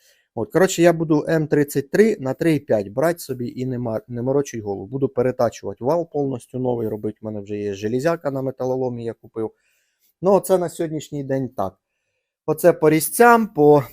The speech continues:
по токарному. Ось отак я отходжу, щоб ви бачили його, як він виглядає ціляком.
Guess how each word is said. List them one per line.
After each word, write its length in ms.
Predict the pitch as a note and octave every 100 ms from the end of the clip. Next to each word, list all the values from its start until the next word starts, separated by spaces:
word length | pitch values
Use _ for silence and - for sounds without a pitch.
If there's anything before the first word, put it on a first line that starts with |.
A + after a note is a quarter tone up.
| -
по 120 | - D3
токарному. 920 | D#3 D3+ G#3+ A3 G3 F#3+ F3+ F3+ D3 _
Ось 260 | C#3+ C3+
отак 360 | D#3 C#3+ D3 C#3+
я 120 | C#3+ C3+
отходжу, 580 | C3+ _ D3 C3 C3+ - _ _ _ _ _
щоб 200 | - B2+
ви 140 | C3 C#3
бачили 560 | C#3 D3 C#3 C3 C3
його, 260 | B2+ B2 C3+
як 300 | C#3 B2+ -
він 120 | B2
виглядає 640 | B2+ A#2+ C3 C3 C3 B2 A#2+
ціляком. 840 | - D3 C3+ A#2+ - G3 A3+ A3